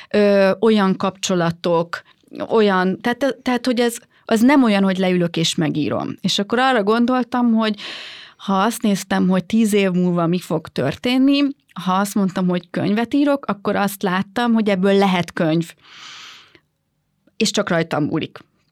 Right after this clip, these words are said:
Ha élek, és csinálom, akkor lesz könyv. De a filmnél nem ilyen egyszerű, szóval az, az ugye egy hatalmas csapatmunka, és ott, ö, simán megírhatom én a világ legjobb forgatókönyvét, és az is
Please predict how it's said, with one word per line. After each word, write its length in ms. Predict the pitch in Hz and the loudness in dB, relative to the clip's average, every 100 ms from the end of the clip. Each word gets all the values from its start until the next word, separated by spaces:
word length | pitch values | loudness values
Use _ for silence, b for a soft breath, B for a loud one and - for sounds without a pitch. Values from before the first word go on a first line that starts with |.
| - | -8
Ha 200 | 180 151 | -4 0
élek, 480 | 240 277 220 208 - | 2 2 0 -2 -8
és 200 | - 175 | -6 -4
csinálom, 520 | - 247 214 196 175 | 0 0 2 0 0
akkor 240 | 180 180 190 | -2 -2 0
lesz 260 | 185 175 | 2 0
könyv. 280 | - 208 196 - 320 B | 0 0 0 -4 -10 B
De 160 | - 220 | -2 0
a 100 | 226 | 0
filmnél 460 | - 262 240 226 | 0 2 2 2
nem 220 | 220 226 202 | 2 2 2
ilyen 240 | 185 170 | 0 0
egyszerű, 460 | 160 165 - 165 165 | -2 -4 -2 0 0
szóval 300 | 165 190 196 | -2 -2 0
az, 180 | 190 190 | -2 -4
az 160 | - 190 | -4 -2
ugye 160 | 196 202 | 0 -2
egy 120 | 196 | -2
hatalmas 800 | - 208 - 160 147 156 160 160 | -4 -4 -4 -4 -2 -2 -2 -2
csapatmunka, 960 | 170 165 175 170 190 190 196 214 220 214 | -4 -4 -4 -2 0 2 0 0 0 0
és 240 | - 190 | 0 0
ott, 280 | 196 190 - | 0 -2 -2
ö, 200 | 196 196 190 | 0 2 0
simán 460 | - 208 180 175 | 0 2 2 2
megírhatom 720 | 180 180 170 175 170 175 175 | 2 0 0 0 0 0 0
én 180 | 175 175 | 2 2
a 120 | 180 | 2
világ 300 | 175 175 165 | 2 0 0
legjobb 400 | 175 170 165 165 | -2 -2 -2 -2
forgatókönyvét, 1000 | - 175 180 175 196 190 202 196 196 196 - | -2 -2 -2 0 -2 0 0 0 0 -2 -4
és 300 | 190 190 190 - | -2 0 -2 -4
az 180 | - 151 | -4 -2
is 220 | 147 - | -2 -6